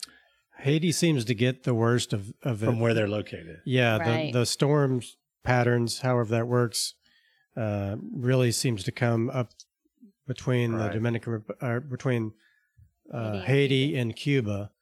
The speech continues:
Speaker 1: And so they seem to get the brunt. W-, when there's a bad storm in Haiti, uh, where we are, we might get rain, we might get some wind, but nothing
Speaker 2: You haven't had those
Speaker 1: destructive.
Speaker 2: Yeah,
Speaker 1: Yeah.
Speaker 2: the, the destructive
Speaker 1: Yeah.
Speaker 2: forces.
Speaker 3: Mm-hmm.
Speaker 2: And from culturally,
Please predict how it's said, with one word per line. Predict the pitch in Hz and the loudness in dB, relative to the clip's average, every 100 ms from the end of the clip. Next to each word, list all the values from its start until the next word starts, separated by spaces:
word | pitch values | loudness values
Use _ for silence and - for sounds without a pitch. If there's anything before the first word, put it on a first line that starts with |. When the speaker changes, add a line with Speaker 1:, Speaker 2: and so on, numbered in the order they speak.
| _ _ _ _ - | _ _ _ _ -10
Speaker 1:
And | 131 113 | -6 -6
so | - 120 | -4 -2
they | 110 139 | 2 2
seem | 123 139 120 | 2 0 0
to | 113 | -2
get | 110 | -4
the | 104 | -6
brunt. | 104 123 117 151 | -2 0 0 -4
W-, | 143 - | -8 -4
when | 143 127 | 0 2
there's | 123 113 | 2 2
a | |
bad | 98 127 131 135 | 2 2 4 2
storm | - 143 127 | 2 2 2
in | 120 | 0
Haiti, | 101 131 131 113 107 101 - _ _ _ _ _ - | 0 2 2 2 0 -4 -12 _ _ _ _ _ -8
uh, | 127 | -4
where | 113 123 120 | 0 2 4
we | 139 143 | 4 4
are, | 131 127 | 4 4
we | 123 | 4
might | 117 113 113 | 2 0 -4
get | 113 | -8
rain, | 131 131 135 131 131 127 | -2 0 2 2 0 -2
we | 110 | -4
might | 104 110 | -6 -6
get | 117 117 | -10 -10
some | 120 110 | -10 -6
wind, | 113 117 117 101 | -4 -2 -4 -6
but | 117 | -6
nothing | 117 113 117 107 104 - _ _ | -6 -6 -6 -6 -8 -14 _ _
Speaker 2:
You | 101 | -10
haven't | 90 87 | -10 -8
had | 95 87 | -8 -6
those | 82 | -6
Speaker 1:
destructive. | 117 - 135 117 - 110 | -6 -2 -2 -2 -6 -4
Speaker 2:
Yeah, | 104 | -2
Speaker 1:
Yeah. | 92 | -2
Speaker 2:
the, | 90 - - | -4 -8 -10
the | 120 | -6
destructive | 120 - 127 - 98 82 | -4 -2 -2 -2 -8 -10
Speaker 1:
Yeah. | 123 110 95 - | -8 -8 -8 -8
Speaker 2:
forces. | 110 98 - 95 | -4 -4 -4 -6
Speaker 3:
Mm-hmm. | 170 165 - _ | -10 -16 -18 _
Speaker 2:
And | 135 139 156 - | 0 0 0 -2
from | 156 117 | -2 -2
culturally, | - 208 208 120 117 110 110 110 | 0 0 0 0 2 2 0 -4